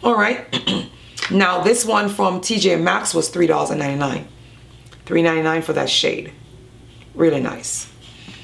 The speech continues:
Another thing that I picked up from Too Faced. Yes, I Too Faced out. Three ninety-nine, and this is from T J Maxx also. This has, this is like a sponge.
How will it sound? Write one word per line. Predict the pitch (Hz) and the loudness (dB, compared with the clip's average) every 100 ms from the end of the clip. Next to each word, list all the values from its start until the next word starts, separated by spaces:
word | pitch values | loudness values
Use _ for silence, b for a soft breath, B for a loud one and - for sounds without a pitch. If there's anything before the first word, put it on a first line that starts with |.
| B B B - | B B B 0
Another | 185 175 160 196 | 2 2 2 2
thing | 240 208 | 2 4
that | 180 | 2
I | 175 | 2
picked | 175 - | -2 -2
up | 160 | -2
from | 156 147 | -2 -2
Too | 165 | -2
Faced. | 147 151 135 - | 2 2 0 -2
Yes, | 147 147 135 - | 0 0 0 -2
I | 147 | -2
Too | - 160 | -2 -4
Faced | - 131 123 | -2 -2 -2
out. | - - - - B B B - | -2 -2 -4 -14 B B B 0
Three | 165 180 | 2 4
ninety-nine, | 202 220 214 220 233 | 2 2 2 2 0
and | 185 | 0
this | 165 175 | 0 0
is | - | -2
from | 165 | -2
T | 160 180 | 0 0
J | 165 | 2
Maxx | 156 160 190 - - | 4 2 2 -2 0
also. | 156 131 127 - 139 165 202 - B B B B B - - - - - - - - - - - - - - - - - - - - - - - | 0 0 0 2 2 2 -2 -8 B B B B B -20 -20 -20 -20 -20 -20 -20 -20 -20 -20 -20 -20 -20 -20 -20 -20 -20 -20 -20 -20 -20 -20 -20
This | 135 156 226 | -2 0 2
has, | - 202 175 160 156 - - - - - - - - - - - | 0 0 0 0 -2 -2 -6 -12 -20 -20 -20 -20 -20 -20 -20 -10
this | 156 | -6
is | 196 | 0
like | 196 190 | 0 2
a | 170 | 0
sponge. | - - - 165 185 254 - - - | 0 -2 -2 0 2 2 2 0 -2